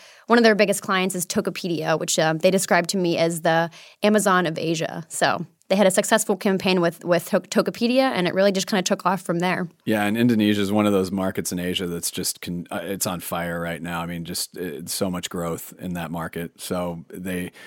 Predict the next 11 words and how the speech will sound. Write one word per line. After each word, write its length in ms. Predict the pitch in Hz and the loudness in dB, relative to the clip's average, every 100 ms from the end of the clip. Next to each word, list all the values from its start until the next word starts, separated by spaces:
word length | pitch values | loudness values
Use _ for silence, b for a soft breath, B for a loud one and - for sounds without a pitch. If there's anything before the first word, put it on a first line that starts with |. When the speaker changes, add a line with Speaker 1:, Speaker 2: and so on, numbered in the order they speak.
| B - | B -2
Speaker 2:
they're 100 | 110 | 2
catching 300 | 139 123 113 | 4 4 2
a 40 | |
bit 140 | 104 107 | 2 2
of 100 | 95 | 0
a 60 | |
tailwind, 520 | - 101 101 107 107 | 0 2 4 4 2
but 140 | 98 90 | 0 0
to 80 | 98 | 0
Minda's 380 | 95 101 98 - | 0 0 -2 -4
point, 440 | 98 92 92 82 | -4 -4 -4 -8